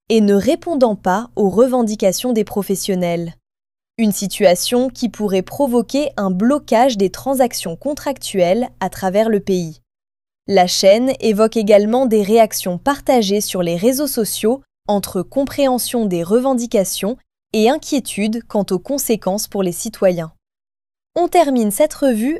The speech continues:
avec la Tunisie, où la question de la hausse des prix et de la lutte contre la spéculation occupe une place centrale dans les médias. Le journal Asaba revient sur les efforts de contrôle des circuits de distribution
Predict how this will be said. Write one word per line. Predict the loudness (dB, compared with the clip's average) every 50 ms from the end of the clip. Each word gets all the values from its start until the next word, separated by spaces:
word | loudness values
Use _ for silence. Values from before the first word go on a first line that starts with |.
| -4 -2
avec | 0 2 4 2 2 2
la | 2 0 0
Tunisie, | 0 -4 -6 -4 -2 0 0 0 0 0 -2 -4 -4 _ _ _ _ _ -4
où | 0 2
la | 2 2 2
question | 2 2 0 0 0 -2 -6 -4 -2 0
de | 0 2
la | 2 2 2 2 2 4
hausse | 4 4 2 0
des | -2 -2 -2
prix | -4 -6 -6 -4 -4 -4 -4 -4 -2
et | -2 0
de | 0 2 2
la | 4 4 4
lutte | 4 2 2 0 -2 -4 -10
contre | -6 -6 -6 -6 -4 -2
la | -2 -2 -2
spéculation | -4 -6 -6 -6 -6 -4 -2 0 4 4 4 2 0 -4 -4 -6 -6 -6 _ _ _ _ _ -2
occupe | 0 0 2 2 0 0 0 0
une | -4 -4 0
place | 2 0 0 0 -2
centrale | -4 -4 -4 -4 -6 -6 -4 -2 0 0 0 0
dans | 0 0 0
les | 2 0
médias. | 0 0 -2 -2 -2 -4 -4 -4 -6 _ _ _ _ _ _ _ _ _ _ _ _ _ _ -6
Le | -2 0 2 2
journal | 2 2 0 0 0 2 2 2 2 2 0 -2 -2
Asaba | -4 -2 0 0 2 2 4 4 2 2 0 -2 _ _ _ -14
revient | -8 0 4 4 4 4 2 -2 -4
sur | -4 -2 0 0
les | 2 2 2 0 0 -2
efforts | -2 -2 2 4 4 4 4 2
de | -2 -2
contrôle | -4 -4 -8 -8 -8 -6 0 2 4 4 4 2
des | 0 -2 -2
circuits | -4 -4 -4 -4 -4 -6 -4 -6 -4 -2
de | -2 -4
distribution | -4 -4 -6 -8 -8 -8 -8 -6 -2 -2 -2 -4 -4 -4 -4 -4 -4